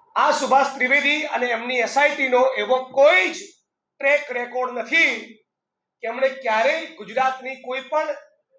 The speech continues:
તપાસની મેટરમાં મોટા મગરમચ્છોને પકડ્યા હોય.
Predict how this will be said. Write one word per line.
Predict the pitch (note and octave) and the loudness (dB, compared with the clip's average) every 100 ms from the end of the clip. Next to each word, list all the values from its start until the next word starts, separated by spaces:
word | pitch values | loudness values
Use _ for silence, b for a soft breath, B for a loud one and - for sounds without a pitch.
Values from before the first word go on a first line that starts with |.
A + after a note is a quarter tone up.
| _ _ _ | _ _ _
તપાસની | A#3 A3+ C#4+ C#4+ C4 C#4 C#4 | -8 0 0 0 -4 -8 -4
મેટરમાં | A#3 A#3 C4+ B3 A#3+ A#3+ - _ _ _ _ _ _ _ _ | -4 -2 0 0 -2 -4 -10 _ _ _ _ _ _ _ _
મોટા | F#3+ A#3 C#4+ D4 | -6 -2 4 2
મગરમચ્છોને | A#3 G#3 B3+ B3+ A#3 - B3 B3 | 2 -2 -4 -4 -8 -12 -8 -6
પકડ્યા | B3 - G#3 G#3 F3+ | -6 -8 -6 -4 0
હોય. | A3 F3 | 0 -2